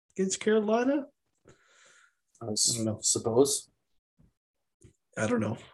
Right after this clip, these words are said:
Speaker 1: That's a tough looking
Speaker 2: Yeah.
Speaker 1: lineup for Gary. Michael
Speaker 2: Like,
Speaker 1: Carter, Christ.
Speaker 2: Cam's gonna put a leash on him and take him for a walk.
Speaker 1: Cam's, Cam's still rolling those, uh,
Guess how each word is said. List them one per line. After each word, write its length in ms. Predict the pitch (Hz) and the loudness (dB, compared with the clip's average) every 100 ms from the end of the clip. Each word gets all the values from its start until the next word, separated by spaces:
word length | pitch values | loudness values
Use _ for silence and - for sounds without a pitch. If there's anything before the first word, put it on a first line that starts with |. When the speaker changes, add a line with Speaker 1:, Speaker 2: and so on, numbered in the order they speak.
| - _ | -20 _
Speaker 1:
That's 180 | 156 139 | -2 0
a 40 | 135 | 0
tough 400 | - 202 208 208 | 6 8 8 8
looking 240 | 202 202 | 8 10
Speaker 2:
Yeah. 80 | 185 | 12
Speaker 1:
lineup 400 | 185 180 165 - | 12 10 8 4
for 100 | 135 | -2
Gary. 480 | 131 151 143 135 - - | 4 6 6 4 0 0
Michael 300 | 151 151 147 | 2 4 0
Speaker 2:
Like, 60 | - | 2
Speaker 1:
Carter, 580 | 156 147 151 156 139 - | 4 6 8 6 4 -4
Christ. 800 | - - - 139 135 127 - - _ _ - - | -12 -10 0 4 4 4 0 -6 _ _ -20 -6
Speaker 2:
Cam's 340 | - 127 123 | 2 4 6
gonna 160 | - 120 | 6 4
put 160 | 110 110 | 6 6
a 40 | |
leash 300 | 110 110 - | 8 6 6
on 140 | 113 | 4
him 80 | 110 | 4
and 180 | 107 104 | 2 0
take 220 | - 107 | 0 2
him 80 | 107 | 0
for 180 | 113 107 | 0 2
a 80 | 107 | 2
walk. 340 | 107 110 107 - - _ _ - _ _ _ _ _ | 4 4 2 -10 -16 _ _ -20 _ _ _ _ _
Speaker 1:
Cam's, 580 | - 175 226 254 - - 127 - - - - - - - | 6 8 10 8 8 8 6 0 -6 -6 -2 0 0 4
Cam's 320 | 190 247 226 | 6 8 8
still 240 | 269 254 | 12 12
rolling 420 | 220 220 220 190 | 12 12 12 10
those, 400 | 165 160 151 - | 8 6 4 4
uh, 360 | 160 147 143 135 | 6 6 6 2